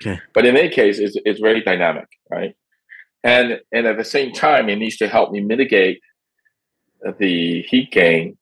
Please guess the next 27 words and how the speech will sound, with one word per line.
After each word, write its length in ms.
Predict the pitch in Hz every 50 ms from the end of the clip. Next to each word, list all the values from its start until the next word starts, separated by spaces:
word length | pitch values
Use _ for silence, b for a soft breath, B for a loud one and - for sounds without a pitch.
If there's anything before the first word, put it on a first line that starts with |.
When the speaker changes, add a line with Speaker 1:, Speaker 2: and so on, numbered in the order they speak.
| _ _ _ _ -
Speaker 2:
to 120 | - 98
allow 200 | 92 95 98 98
me 100 | 95 95
to 120 | 92 87 92
meet 120 | 90 -
Speaker 1:
<sighs> 0 |
Speaker 2:
Title 200 | - 87 82 82
twenty-four 480 | 80 80 78 76 76 - 117 110 98 87
and 100 | 82 87
hit 160 | 82 92 82
seventy 220 | - - 90 87 -
percent. 320 | - - 104 101 92 -
Speaker 1:
Love 80 | - -
this. 160 | - - _ _ _ _ _ _ _ b b b b b b b b b b b b _ _ _ _ _ _ _ _ -
Speaker 2:
When 280 | 98 113 113 113 113
we 220 | 120 139 170 170 156
actually 500 | 151 147 147 147 - - - 123 117 110
first 500 | - - - 143 131 127 123 - - -
finally 500 | - 143 160 165 165 160 156 151 147 135
achieved 680 | 127 123 123 - - - - 143 139 127 123 117 107 113
this, 280 | 113 110 107 113 113 - -
this 160 | 113 104 -
pattern 400 | - - - 120 120 113 110 107
that 100 | 107 104
we 140 | 101 98 101
all 220 | 104 107 123 131 123
liked 400 | 113 101 95 98 101 - -